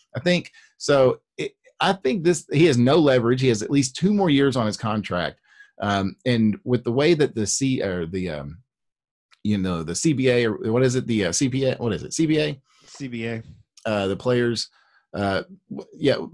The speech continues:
Speaker 1: b-, based on how that is, they have to pay, and they don't get all that, um, forfeited anymore. It used to be, like, the team could just waive it. They could be like, "Oh, you don't have to pay for this. You know, you racked up fines. We'll waive it.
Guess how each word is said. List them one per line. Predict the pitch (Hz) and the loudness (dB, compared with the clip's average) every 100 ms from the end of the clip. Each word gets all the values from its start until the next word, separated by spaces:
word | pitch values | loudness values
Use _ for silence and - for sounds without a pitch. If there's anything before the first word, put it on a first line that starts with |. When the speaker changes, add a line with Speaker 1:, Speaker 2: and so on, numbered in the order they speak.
| 123 | -6
Speaker 1:
b-, | - | -2
based | 175 185 202 | 0 2 4
on | 170 | 2
how | 147 | 4
that | 143 | 4
is, | 135 120 | 4 4
they | |
have | 170 | 0
to | 113 | 0
pay, | - 127 131 - _ _ - | -2 -2 -2 -10 _ _ -4
and | 123 117 | 0 2
they | 127 | 4
don't | 135 180 139 | 4 0 0
get | 135 | 2
all | 131 135 | 2 2
that, | 127 - 87 - | 2 0 -4 -4
um, | 104 101 95 87 - _ _ | -2 -2 -2 -4 -6 _ _
forfeited | - 151 175 - 113 87 76 | -2 2 2 2 0 0 -4
anymore. | 107 101 95 67 69 | -2 -2 -2 -4 -4
It | 120 | 0
used | 131 175 - | 2 0 0
to | |
be, | 135 135 | 0 2
like, | 117 101 - | 2 0 -2
the | 98 87 | -2 -2
team | 85 135 123 | -2 0 0
could | 113 | 0
just | 98 85 | -2 -4
waive | 101 92 | -2 -2
it. | 71 - | -6 -8
They | 107 | -6
could | 98 | -4
be | |
like, | 98 - | -4 -4
"Oh, | 214 202 | 0 2
you | 190 165 | 2 2
don't | 151 | 0
have | 131 | 0
to | 127 | -4
pay | 110 101 | -4 -4
for | 98 | -4
this. | 92 92 - | -4 -4 -4
You | 95 | -6
know, | 92 | 0
you | 113 113 - | 0 -2 -2
racked | 110 110 117 | -2 -2 -2
up | 101 - | -4 -4
fines. | 92 92 90 | -6 -4 -4
We'll | 104 101 | -4 -4
waive | 82 73 | -4 -6
it. | 80 | -8